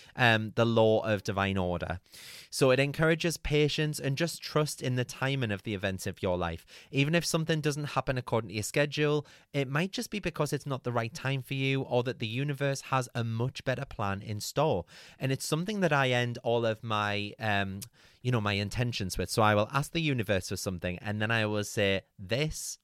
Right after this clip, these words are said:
or something better," because the universe might have a better plan in store for us. And I don't want to put a stop to that just because I'm so fixated on a certain outcome. Do you know what I mean? So this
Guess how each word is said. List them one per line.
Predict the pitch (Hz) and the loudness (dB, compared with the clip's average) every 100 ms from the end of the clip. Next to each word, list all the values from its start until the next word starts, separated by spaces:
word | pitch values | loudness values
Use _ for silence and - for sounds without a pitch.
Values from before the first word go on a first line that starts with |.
| _ _ - | _ _ 0
or | 135 143 | 2 2
something | - 98 104 98 | -2 -4 -4 -4
better," | 92 80 80 87 - _ - - - | -2 -4 -4 -10 -16 _ -20 -8 -4
because | 117 139 131 | 2 2 2
the | 135 | 0
universe | 139 180 208 185 | 0 0 0 0
might | 143 123 | 0 0
have | 135 | -2
a | 190 | -2
better | 156 113 | -2 -4
plan | - 104 98 | -2 -2 -2
in | 95 | -4
store | - 92 | 0 0
for | - 90 | 0 -2
us. | 87 - | -2 -4
And | 107 | -2
I | 104 156 | 0 2
don't | 233 | 0
want | 165 123 | 2 0
to | |
put | - - | -2 -4
a | 104 | -4
stop | - 101 | -2 -2
to | - | -2
that | 90 92 - | 0 0 -2
just | 113 | -6
because | 113 - 104 - - - - | -4 2 2 0 -14 -8 0
I'm | 123 | 2
so | - 120 | 4 2
fixated | - 113 - 113 98 107 | 2 -2 2 4 4 2
on | 107 | 0
a | 110 | 2
certain | 120 101 113 | 4 4 2
outcome. | 123 110 92 87 | -2 0 0 0
Do | 98 | -2
you | 110 | 0
know | |
what | 104 | 0
I | 117 | 0
mean? | 135 | -2
So | - 95 | 0 -2
this | 110 139 139 | 0 -2 -2